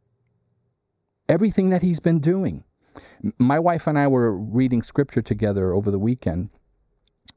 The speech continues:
And the weekend's a very special time for us because we sit at the table together in our quiet times, and,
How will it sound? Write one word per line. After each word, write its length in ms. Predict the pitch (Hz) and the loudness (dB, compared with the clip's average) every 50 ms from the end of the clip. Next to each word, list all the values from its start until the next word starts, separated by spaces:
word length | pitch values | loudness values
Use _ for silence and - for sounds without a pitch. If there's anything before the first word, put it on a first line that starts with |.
| _ _ | _ _
And 340 | - 104 107 107 107 107 - - _ | -2 0 0 2 2 0 -2 -4 _
the 120 | - 123 151 | 0 0 2
weekend's 360 | 196 254 - 269 202 151 123 | 2 0 0 0 0 2 0
a 180 | 131 110 92 92 104 107 98 | 0 0 0 -2 -4 -6 -4
very 240 | 110 127 127 131 127 | -2 0 0 0 -2
special 360 | - - 123 113 - - 101 | -2 -2 -2 -2 -2 -4 -6
time 280 | - - 117 113 113 | -4 -2 0 0 0
for 140 | 107 - 92 | 0 -2 -2
us 140 | 82 82 82 | -2 -2 -4
because 340 | - - 92 - - 85 101 | -4 -8 -6 -4 -6 -4 -2
we 100 | 107 110 | -2 -4
sit 180 | - - 123 107 | 0 -2 -2 -2
at 120 | 104 92 | 0 -2
the 80 | - 90 | -2 -4
table 320 | - - 101 101 76 90 | -2 -2 -2 -2 -2 -2
together 400 | 90 90 90 92 87 90 87 90 | -4 -2 -2 -2 -2 -2 -2 -2
in 100 | 87 87 | -2 -4
our 120 | 85 82 82 | -4 -6 -6
quiet 400 | - - - 107 95 92 92 - | -4 -4 -4 -2 -2 -4 -4 -6
times, 380 | - 107 95 92 92 87 92 | -8 -8 -6 -6 -6 -6 -8
and, 200 | 87 78 - - | -8 -10 -10 -14